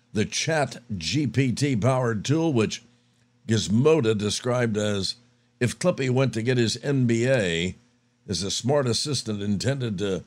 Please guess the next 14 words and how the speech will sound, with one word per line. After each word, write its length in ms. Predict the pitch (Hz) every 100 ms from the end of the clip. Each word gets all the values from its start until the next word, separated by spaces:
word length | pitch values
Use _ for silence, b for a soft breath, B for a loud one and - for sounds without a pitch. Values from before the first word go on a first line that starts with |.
| b b
save 400 | - - 156 160
you 140 | 131 135
time 520 | - 139 160 170 156
and 400 | 98 85 80 69 b b
turning 380 | - 165 151 120
Word 300 | 139 170 117
documents 560 | 131 165 147 156 127 143
into 220 | 123 98
PowerPoint 680 | - 147 151 113 156 147 101
presentations 840 | 143 127 120 143 143 123 131 120
instantly, 800 | 151 135 - 123 110 95 82 65 B B -
drafting 640 | 92 147 165 127 156 147 185
email 400 | 175 139 110 95
responses, 840 | 98 - 110 90 76 - 82 69